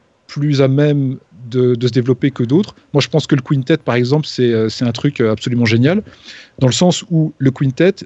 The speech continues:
si tu prends un néophyte, il comprend pas forcément ce qui se passe, en fait. Il va juste retenir que,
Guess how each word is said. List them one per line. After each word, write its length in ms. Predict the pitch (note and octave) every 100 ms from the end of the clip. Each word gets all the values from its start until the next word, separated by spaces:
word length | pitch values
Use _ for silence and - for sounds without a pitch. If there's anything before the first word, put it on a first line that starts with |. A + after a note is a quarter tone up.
| -
si 200 | - D3
tu 220 | - D3
prends 260 | B2+ - F3+
un 100 | C#3+
néophyte, 500 | D#3+ D3 - G3+ - _ _ _ _ _ - - - - - -
il 80 | D#3
comprend 260 | F#3+ - F3
pas 140 | G3+
forcément 320 | F3+ - D#3+
ce 80 | D3+
qui 80 | -
se 80 | -
passe, 340 | B2+ B2 - _ _ _ _ -
en 60 |
fait. 260 | A#2 A2 - _ _ _ _ - - -
Il 80 | C3+
va 120 | C#3+
juste 280 | C3 A3+ -
retenir 480 | F3 - E3 F3+ -
que, 260 | D#3 D#3+